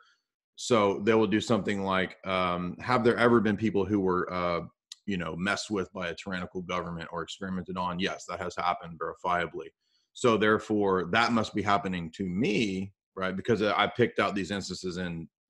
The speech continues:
the data of history where it's happened. It must be happening to me. Then every event is interpreted to mean that, right? Oh, I'm standing at the grocery store and, like, the person in front of me,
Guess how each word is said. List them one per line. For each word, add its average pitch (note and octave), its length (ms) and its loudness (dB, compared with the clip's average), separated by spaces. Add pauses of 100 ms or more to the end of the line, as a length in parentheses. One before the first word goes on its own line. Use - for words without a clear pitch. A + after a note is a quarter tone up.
(100)
the F#2 40 -4
data F2+ 380 4
of E2 120 -2
history G2 320 2
where E2+ 160 0
it's - 140 -6
happened. F#2+ 500 0
It - 120 -10
must G2 140 -4
be F#2 80 -4
happening F#2 320 0 (100)
to F#2+ 60 -4
me. G2+ 380 2 (300)
Then A#2+ 260 4
every C#3 380 4
event A2 420 2 (140)
is F#2+ 140 -6
interpreted F#2+ 580 -2 (100)
to G2 100 -8
mean F2+ 320 -6
that, E2+ 220 -4 (540)
right? E2+ 180 -2
Oh, G#2 180 2
I'm G#2+ 80 4
standing A2+ 400 2
at G2 120 0
the G2 80 -2
grocery G#2 420 0
store F2 400 -6
and, E2 160 -6
like, D#2+ 200 -6 (340)
the G2 60 -2
person A2 320 2
in F#2+ 140 0
front G2+ 200 -2
of F#2+ 60 -2
me, E2 280 -2